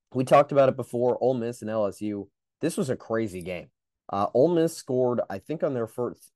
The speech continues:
three of their first four possessions, they scored touchdowns on. But all those possessions were in the first quarter. So this game was being played at light speed by both teams. Uh, it went into the half at thirty-one twenty-eight, and I told you,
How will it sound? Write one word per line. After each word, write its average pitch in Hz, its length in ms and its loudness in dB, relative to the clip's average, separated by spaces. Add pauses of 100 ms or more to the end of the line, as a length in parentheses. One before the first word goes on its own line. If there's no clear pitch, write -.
(120)
three 147 200 0
of 202 60 0
their 165 120 0
first 147 280 -6
four 131 200 -4
possessions, 104 640 -6
they 101 120 -6
scored 104 280 -2
touchdowns 101 480 0
on. 87 240 -6 (360)
But 143 160 2
all 220 260 6
those 196 220 4
possessions 135 500 2
were 110 220 -4
in 127 160 -2
the 101 60 -4
first - 460 -6
quarter. 95 520 0 (380)
So 185 60 4
this 233 100 2
game 196 180 2
was 139 140 0
being 127 240 -2
played 117 400 -2
at 98 140 -4 (100)
light 127 560 -2
speed 85 480 -10 (320)
by 127 140 4
both 135 400 2
teams. 85 540 -6 (300)
Uh, 110 200 2
it 117 80 2
went 147 180 0
into 180 180 -2
the 147 120 0
half 131 240 0
at - 160 -6
thirty-one 127 480 -2
twenty-eight, 117 500 -6
and 90 100 -10
I 120 140 -2
told 117 320 -4
you, 143 260 0